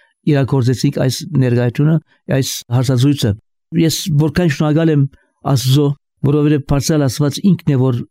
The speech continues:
առաջնորդած է մեզ, և հիմա իսկ ինքը գործե, քանի որ ես կհավատամ այդ ճշմարիտ խոսքին,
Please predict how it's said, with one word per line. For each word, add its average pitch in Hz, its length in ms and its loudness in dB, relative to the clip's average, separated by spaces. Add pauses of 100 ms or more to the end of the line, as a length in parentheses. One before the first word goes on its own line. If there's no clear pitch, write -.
(140)
առաջնորդած 123 720 0
է 120 80 2
մեզ, 127 320 0 (400)
և 139 200 2
հիմա 170 280 4
իսկ 151 260 -2
ինքը 175 240 0
գործե, 127 340 0
քանի 143 280 0
որ 147 140 2
ես 135 140 -2
կհավատամ 139 600 0 (400)
այդ 135 200 0
ճշմարիտ 143 460 -2
խոսքին, 113 420 0